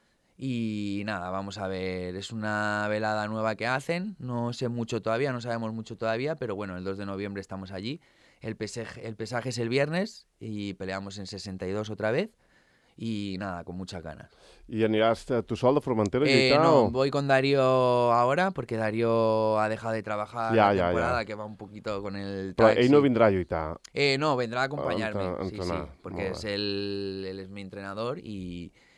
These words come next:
Speaker 1: y nada, vamos el día dos, eh, él se va el jueves, yo voy el viernes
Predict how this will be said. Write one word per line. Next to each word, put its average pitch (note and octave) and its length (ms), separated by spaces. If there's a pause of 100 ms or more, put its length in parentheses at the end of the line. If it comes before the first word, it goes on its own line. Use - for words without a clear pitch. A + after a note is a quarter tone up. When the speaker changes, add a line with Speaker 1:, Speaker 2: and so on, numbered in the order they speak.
(140)
Speaker 1:
y G2+ 180
nada, F#2 240
vamos F#2 720
el F#2+ 100
día G2 200
dos, D#3+ 480
eh, G2+ 360
él G#2+ 100
se A#2+ 120
va A#2 120
el A#2 40
jueves, E3 400
yo C3 220
voy A2+ 180
el A2+ 120
viernes D#3 460